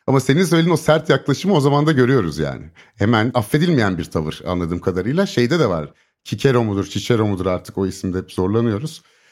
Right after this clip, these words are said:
Çiç-, ben alıştım Galata meşhur olsun, Cicero demeye devam <laughs> edeyim. Ama galiba Kikero dememiz gerekiyor ya da Cicero Fransızcaysa. Neyse. O şey diyor, "Erteleme nefret edilecek bir davranış biçimidir." diyor. Mesela o da nutuklarından bilinen önemli bir ifade.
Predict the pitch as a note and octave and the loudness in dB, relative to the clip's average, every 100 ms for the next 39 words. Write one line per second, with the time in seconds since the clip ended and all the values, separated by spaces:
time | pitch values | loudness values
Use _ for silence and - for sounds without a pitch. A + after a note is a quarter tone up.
0 | _ _ - A2 - - - A#2+ D3 C3 | _ _ -6 -6 -6 -10 0 2 2 0
1 | D3 D3 F3+ F3 - B2+ A#2+ B2+ C#3+ B2+ | 0 -2 -2 0 -2 -2 2 2 0 0
2 | C3 D#3+ B2 A2 A2+ G#2+ A2 C#3 C3 B2+ | 0 2 0 0 -6 -6 0 2 4 2
3 | A#2+ A2 C3 E3 A#2+ G2+ D#3+ - _ _ | 2 2 2 2 2 -2 -4 -8 _ _
4 | - B2 C3+ B2 - G#2+ C3+ G#2 F#2 F2+ | -2 2 2 2 -2 0 2 2 0 -2
5 | F2 F2 E2+ G2 G#2+ F2+ F2 - - E2+ | -4 -4 -4 -2 -2 -4 -8 -6 -4 -4
6 | G2 - D#2+ D#2+ - D#2+ D#2+ F2+ C#3 D#3+ | -8 -10 -10 -10 -8 -10 -8 -2 0 0
7 | - - - _ _ _ D#3 F3+ - F3+ | -4 -8 -12 _ _ _ 0 0 2 2
8 | E3 G#2+ E2+ C2+ _ A2 G#2+ C#3 C3+ D3+ | 2 0 0 -4 _ 0 2 2 2 4
9 | A#2+ A2+ D#3 B2 A2+ G#2 B2+ - G2+ G2+ | 2 0 0 0 0 0 0 0 0 2
10 | F#2+ G2 - - F2 D#2+ D#2 C#2 D2 C2+ | 0 -2 -6 -6 -2 -2 -4 -4 -6 -8
11 | - - - G#2+ F#2+ E2 G2 G#2 - A2+ | -14 -10 -2 0 0 0 -2 -4 -2 0
12 | G#2+ A2 C3 G#2 G#2 G#2+ A#2+ B2+ - G2+ | 0 0 0 0 -2 0 0 0 -2 0
13 | G2 G#2+ F#2+ D#2+ G#2+ - F#2+ B2+ | 0 0 -2 -6 -6 -2 0 0